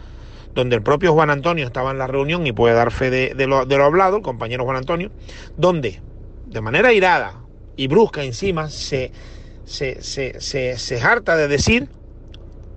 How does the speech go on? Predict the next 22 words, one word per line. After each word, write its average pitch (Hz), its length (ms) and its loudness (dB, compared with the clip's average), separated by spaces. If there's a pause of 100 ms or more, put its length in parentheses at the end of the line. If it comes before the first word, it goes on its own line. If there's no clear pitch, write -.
(340)
que 170 100 0
bueno, 196 320 6
que 135 120 -8
como 147 240 -2
no 233 120 4
queremos 240 380 4
eso, 254 300 -2
ellos 196 220 2
van 202 160 4
a 202 80 2
trabajar 185 320 2
como 160 240 -2
les 139 140 0
da 180 80 2
la 208 100 4
gana 240 300 0 (580)
y 185 100 4
además 202 300 6
van 220 140 4
a 220 40 6
bajar 185 260 2
precios 202 580 -2